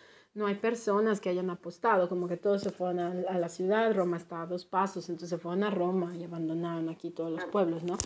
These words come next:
Speaker 1: Entonces, como mi apuesta es al contrario. Y pues, eh, ahí voy entre estos mercaditos y todo,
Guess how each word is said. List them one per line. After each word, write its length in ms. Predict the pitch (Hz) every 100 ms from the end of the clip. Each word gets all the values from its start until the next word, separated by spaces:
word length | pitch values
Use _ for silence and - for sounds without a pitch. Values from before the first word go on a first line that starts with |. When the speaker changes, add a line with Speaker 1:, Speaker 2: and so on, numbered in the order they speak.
| - - - -
Speaker 1:
Entonces, 380 | 196 196 185 190
como 360 | 185 180 175 -
mi 280 | 208 196 185
apuesta 420 | 180 208 185 185
es 80 | 175
al 140 | 170
contrario. 580 | 175 170 165 180 170 160 - _ _ - _ _ _ _ _ _ _ _ _ _
Y 100 | 214
pues, 260 | 196 196 190
eh, 40 |
ahí 260 | 202 190 208
voy 240 | 202 208
entre 220 | 196 180
estos 200 | 175 202
mercaditos 720 | 185 170 - 165 185 220 190
y 80 | 175
todo, 960 | 175 185 208 185 175 170 170 165 165